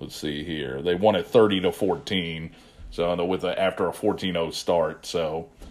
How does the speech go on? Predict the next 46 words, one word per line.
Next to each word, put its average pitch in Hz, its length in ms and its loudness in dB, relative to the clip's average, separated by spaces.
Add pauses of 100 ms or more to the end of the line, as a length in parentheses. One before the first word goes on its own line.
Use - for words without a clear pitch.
(380)
we 107 180 2
just 98 180 0
locked 98 320 6
down 101 200 4
on 87 180 0
D, 117 300 2
and 90 140 -2
that 95 160 -2
was 98 380 -6 (200)
all 127 540 4
she 143 200 -4
wrote. 147 400 0
And 95 360 -4 (420)
no 147 220 10
Evan 123 300 4
Fournier. 135 640 2
He 113 140 -4
was 104 120 -2
a 95 60 2
late 90 260 -2
scratch, 107 800 0
so 82 640 -4 (580)
that 90 120 -4
was 101 120 -2
a 98 60 0
good 98 220 0
win. 123 320 0
It 113 120 -2
could 113 120 2
have 104 60 0
been 120 120 2
embarrassing, 156 600 0
but 95 140 -2
a - 20 -6
good 104 200 -2
win. 139 260 0 (420)
<laughs> 117 300 -4 (640)
And 127 100 4
then 156 380 6 (160)
now 107 320 4
starts 95 440 2
the 95 100 -4
down 80 320 -2
part 80 240 -2
of 73 80 -8
the 73 180 -8